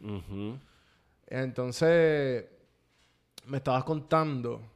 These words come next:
Speaker 2: cuando llegaste aquí, sobre cómo el estudio que tuviste aquí, que tuviste que, el proceso que tuviste que, que, que hacer para crear tu, tu espacio acá en
Speaker 1: Ok.
Speaker 2: Atlanta.
Speaker 1: Sí, este
Speaker 2: ¿Cómo pudiste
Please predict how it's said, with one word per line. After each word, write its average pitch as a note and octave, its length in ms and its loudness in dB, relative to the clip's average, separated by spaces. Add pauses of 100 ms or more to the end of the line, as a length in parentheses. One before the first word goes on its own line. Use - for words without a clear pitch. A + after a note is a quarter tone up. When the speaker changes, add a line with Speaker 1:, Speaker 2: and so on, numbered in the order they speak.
(320)
Speaker 2:
cuando B2 220 -6
llegaste A2+ 340 -2
aquí, A#2+ 420 0 (500)
sobre A#2+ 460 0
cómo A2+ 240 -2
el A#2 80 -2
estudio A#2 360 -2
que C3 100 0
tuviste C3 300 -2
aquí, A#2+ 600 0
que A2 160 -8
tuviste A2 340 -12
que, A#2 120 -6
el A2+ 260 -12
proceso A#2+ 540 -4
que C3 80 -2
tuviste C3+ 360 -4
que, B2+ 400 -6
que, G#2+ 800 -4 (1300)
que C3 100 -2
hacer C3 480 2
para G#2+ 420 -2
crear G#2+ 360 -6
tu, A#2 460 -8
tu - 80 -10
espacio A2 600 -6 (360)
acá A2+ 260 0
en G#2 60 2
Speaker 1:
Ok. G2 60 -4
Speaker 2:
Atlanta. G2+ 400 -12 (560)
Speaker 1:
Sí, B2+ 500 4
este A2+ 1040 -2
Speaker 2:
¿Cómo C3 260 -4
pudiste C#3 1000 2